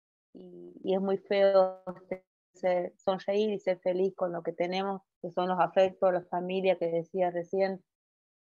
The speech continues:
de, de poder y tener vida, ¿no? Tener vida.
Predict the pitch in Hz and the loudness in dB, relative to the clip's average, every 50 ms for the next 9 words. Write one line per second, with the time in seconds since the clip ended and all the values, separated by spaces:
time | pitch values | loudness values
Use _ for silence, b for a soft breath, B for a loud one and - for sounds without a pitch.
0 | _ - 175 170 165 165 165 165 - - - - - - 175 170 - _ - 175 | _ 0 2 2 2 2 0 -2 -6 -10 -16 -16 -6 -4 -4 -4 -4 _ 0 2
1 | 175 180 180 185 190 185 180 180 - 196 175 - 180 180 185 196 185 180 185 185 | 4 6 6 6 6 4 4 0 -4 -6 -2 0 2 2 2 2 0 0 -2 -2
2 | 185 175 165 165 170 175 202 226 254 _ - 180 170 180 175 170 175 175 170 170 | 0 0 0 -2 -2 -6 -10 -12 -12 _ -8 -8 -6 -8 -8 -10 -8 -8 -8 -8